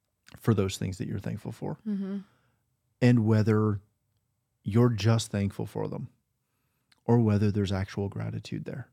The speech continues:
Speaker 2: Right.
Speaker 1: And if there's not, work at figuring out how to get it there because it's a wonderful thing when you figure it out.
Speaker 2: Yeah.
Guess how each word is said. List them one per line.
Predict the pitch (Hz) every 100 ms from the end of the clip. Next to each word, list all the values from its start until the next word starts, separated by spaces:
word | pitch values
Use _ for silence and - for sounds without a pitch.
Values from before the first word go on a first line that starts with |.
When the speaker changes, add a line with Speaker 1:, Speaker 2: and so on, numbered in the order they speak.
| _
Speaker 2:
Right. | 214 202 190 - - _ _ -
Speaker 1:
And | 120
if | 113
there's | 117 117
not, | 180 202 135 _ _ _ _ _ _ _ _
work | - 135 202 202
at | 175
figuring | - - 156 160
out | 147
how | 135 139
to |
get | 117 101 95
it | 90
there | - 123 _ _ _ _ _ _ _ _ -
because | 110 127
it's | 127 123
a | 139
wonderful | 117 113 117 123 123 110 113
thing | 98 95 92
when | 95
you | 95
figure | 95 101 101 107
it | -
out. | -
Speaker 2:
Yeah. | 233 202